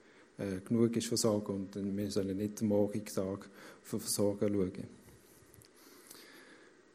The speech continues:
Jetzt, okay, haben wir verstanden, kein Besitz da auf der Erde, sondern im Himmel.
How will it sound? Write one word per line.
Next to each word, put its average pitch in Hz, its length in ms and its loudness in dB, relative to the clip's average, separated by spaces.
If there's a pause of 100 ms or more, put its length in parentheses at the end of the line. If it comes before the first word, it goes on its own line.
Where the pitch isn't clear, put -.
(880)
Jetzt, 127 320 8 (1040)
okay, 123 340 0
haben 120 160 0
wir 107 40 -4
verstanden, 143 760 6 (760)
kein 117 260 2
Besitz - 760 0 (180)
da 117 80 2
auf 110 200 2
der 104 140 -2
Erde, 113 220 -2
sondern 104 480 -4
im 98 80 -6
Himmel. 107 280 0